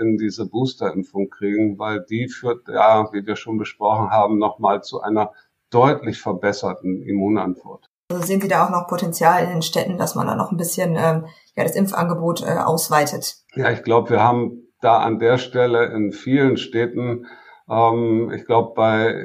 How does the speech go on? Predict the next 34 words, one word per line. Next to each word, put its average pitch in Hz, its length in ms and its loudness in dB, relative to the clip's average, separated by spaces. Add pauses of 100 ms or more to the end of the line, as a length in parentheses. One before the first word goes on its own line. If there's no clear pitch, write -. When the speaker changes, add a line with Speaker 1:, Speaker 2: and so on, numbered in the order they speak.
Speaker 1:
jetzt 113 420 -4
bei 107 200 0
mir 110 280 0
in 117 80 -2
der 107 560 2
Heimatstadt 117 640 0
ist 117 180 -6
das 120 160 -4
noch 117 180 -4
ganz 110 260 -4
gut 120 180 -6
organisiert, 117 840 2
aber 113 460 2
in 104 80 -4
vielen 123 340 -2
Städten 123 420 -4
haben 113 180 0
wir 113 140 0
eher 113 280 2
Chaos, 120 560 0
muss 104 180 -10
ich 98 140 -16
sagen. 95 380 -4 (520)
Ähm, 110 580 0
da 110 540 2
weiß 113 300 0
die 117 80 -4
linke 117 360 0
Hand 117 220 0
nicht, 127 260 -4
was 117 200 -2
die 113 80 -4
rechte 123 420 -2
tut. 131 400 2